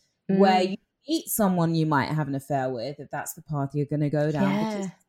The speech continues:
Speaker 1: so much time together. And then you hear people referring to their work wife or their work husband
Speaker 2: <gasps>
Speaker 1: as well.
Speaker 2: Yeah.
Speaker 1: They're actually
Speaker 2: Like,
Speaker 1: married in real life.
Speaker 2: I'd wanna know who this was. I'd be like, "Excuse me,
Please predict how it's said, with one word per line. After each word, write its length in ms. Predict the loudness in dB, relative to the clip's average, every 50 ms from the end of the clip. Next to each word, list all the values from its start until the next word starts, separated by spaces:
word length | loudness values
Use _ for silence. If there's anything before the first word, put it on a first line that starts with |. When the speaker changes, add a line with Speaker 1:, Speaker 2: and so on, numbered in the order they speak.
| _ _ _ -12
Speaker 1:
so 360 | -8 -4 -2 0 0 0 -2
much 380 | -4 -6 -10 -10 -12 -12 -14 -12
time 420 | -12 -12 -10 -10 -10 -10 -10 -12
together. 320 | -14 -10 -6 -6 -4 -4 -4
And 160 | -4 -4 -4
then 140 | -6 -6 -10 -14 -20 -20 -16 -8 -4
you 120 | -2 0
hear 140 | 2 0 0
people 520 | -2 -4 -6 -2 0 0 2 2 0 -2 -8
referring 540 | -8 -8 -8 -6 -2 0 2 2 2 0 -4 -6
to 120 | -6 -4
their 160 | -2 -2 -2 -2
work 380 | -2 -2 0 0 0 -2 -4 -4 -4
wife 380 | -4 -2 -2 -2 -2 -4 -4 -6
or 120 | -10 -8 -6
their 160 | -6 -6 -4
work 300 | -2 -2 -2 -2 -4 -6 -8 -4
husband 800 | -2 -2 -2 -2 -4 -6 -6 -6 -6 -6 -6 -8 -8 -10 -8 -8 -8 -8 -10 -14
Speaker 2:
<gasps> 280 | -18 -20 _ -4 2 4
Speaker 1:
as 160 | 4 6 6
well. 260 | 6 6 4 4 2
Speaker 2:
Yeah. 60 | 0 -4 -6 -12 _ -16 -16 -10 -2 0
Speaker 1:
They're 140 | 0 2 2
actually 340 | 0 -2 -2 2 4 4 4
Speaker 2:
Like, 20 | 4
Speaker 1:
married 480 | 4 2 2 2 2 4 4 4 4 2
in 200 | -2 -6 -6 -4
real 200 | -2 -2 -2 0
life. 520 | 2 2 2 2 2 2 0 0 2 4 4
Speaker 2:
I'd 220 | 4 4 4 2
wanna 220 | 0 -2 -2 -2 -2
know 280 | 0 0 0 0 0
who 200 | 0 0 0 0
this 280 | 0 0 -2 -2 -2 -4
was. 240 | -2 -2 -2 -2 -4 -2 -2
I'd 140 | -2 -2
be 80 | -2 -4
like, 180 | -4 -4 -6 -8
"Excuse 320 | -10 -8 -4 -4 -4 -4
me, 300 | -6 -10 -10 -10 -12